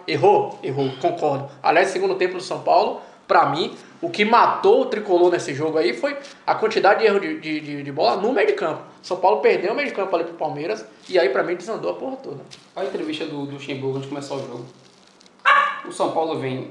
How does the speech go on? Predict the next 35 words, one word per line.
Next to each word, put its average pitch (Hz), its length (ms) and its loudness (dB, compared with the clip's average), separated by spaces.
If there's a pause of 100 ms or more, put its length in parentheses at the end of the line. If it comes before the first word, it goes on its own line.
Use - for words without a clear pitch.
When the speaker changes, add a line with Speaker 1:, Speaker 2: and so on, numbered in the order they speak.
Speaker 2:
o - 40 -18
São 147 140 -6
Paulo 143 500 -2
é 147 80 -8
um 143 80 -8
time 143 200 -8
que 147 120 -8
gosta 139 200 -4
de 135 60 -12
posse - 200 -10
de - 40 -12
bola. 143 280 -8 (440)
Eu 165 100 -6
vou 156 140 -6
ficar 160 200 -4
aqui 147 180 -4
esperando 151 460 -8
o - 40 -14
São 139 160 -8
Paulo 131 340 -6 (460)
fazer 131 240 -6
o 135 40 -8
que 135 80 -12
tem 139 100 -8
que 135 60 -10
ser 139 100 -14
feito, - 260 -8
ficar - 200 -6
tocando 160 320 -6
bola - 240 -6
e - 40 -8
depois 180 280 -4
eu 175 60 -4
vou 202 100 -4
agredir. 156 360 -6